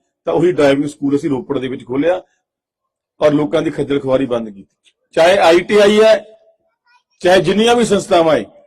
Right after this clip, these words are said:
ਹਰ ਸੰਸਥਾ ਦੇ ਲਈ ਅਸੀਂ ਇਸ ਤਿੰਨ ਚਾਰ ਦੇ ਸ-, ਸਾਲ ਦੇ ਸਮੇਂ 'ਚ ਪੈਸੇ ਲੈ ਕੇ ਆਏ ਹਾਂ।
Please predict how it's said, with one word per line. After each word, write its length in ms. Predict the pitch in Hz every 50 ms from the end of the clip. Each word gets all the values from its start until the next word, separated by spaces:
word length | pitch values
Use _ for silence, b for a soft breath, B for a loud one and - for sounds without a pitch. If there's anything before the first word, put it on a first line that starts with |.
| _ _ -
ਹਰ 200 | 208 254 269 220
ਸੰਸਥਾ 420 | - 220 214 196 - - 208 196
ਦੇ 100 | 190 190
ਲਈ 200 | 185 170 143 104 - - _ _ _ 165 156
ਅਸੀਂ 360 | 151 - 180 180 190 202 - - _ _ _ _ -
ਇਸ 240 | 156 170 170 165
ਤਿੰਨ 240 | - - 156 151 147
ਚਾਰ 240 | - - 156 147 143
ਦੇ 140 | 139 147 143
ਸ-, 240 | 143 - 143 143 143
ਸਾਲ 260 | - - 135 131 131
ਦੇ 80 | 135 139
ਸਮੇਂ 340 | - - 123 127 143 160 147
'ਚ 120 | - 143 - _ _ _
ਪੈਸੇ 300 | _ 139 135 123 131 147
ਲੈ 120 | 139 135 131
ਕੇ 160 | 113 135 135
ਆਏ 180 | 123 127 131 151
ਹਾਂ। 140 | 185 208